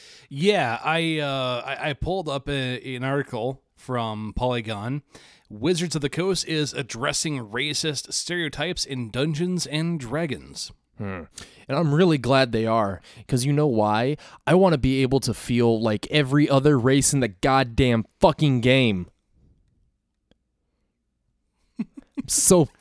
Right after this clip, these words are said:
Speaker 2: fucking angry. I don't know if you can tell at this point. I have been playing fucking D and D and Pathfinder since I was a wee little toddler. The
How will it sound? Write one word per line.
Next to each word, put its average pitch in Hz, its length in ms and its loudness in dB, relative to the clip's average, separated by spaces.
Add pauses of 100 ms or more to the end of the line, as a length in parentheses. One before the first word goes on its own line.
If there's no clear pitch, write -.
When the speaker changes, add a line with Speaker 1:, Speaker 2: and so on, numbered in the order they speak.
(140)
Speaker 2:
fucking 151 380 4
angry. 131 380 4
I 156 120 6
don't 202 140 10
know 180 140 10
if - 120 4
you 156 80 8
can 151 160 2
tell 143 300 4
at 135 120 2
this 113 200 0
point. 92 340 -2 (300)
I 165 120 6
have 214 120 8
been 190 120 6
playing 165 280 4
fucking 135 600 0
D 160 220 6
and 185 140 6
D 151 280 6
and 135 180 0
Pathfinder 123 640 4 (240)
since 160 280 4
I 143 160 2
was 139 160 4
a 131 140 2
wee 139 360 2
little 131 320 -2
toddler. 110 520 -2 (220)
The 156 180 0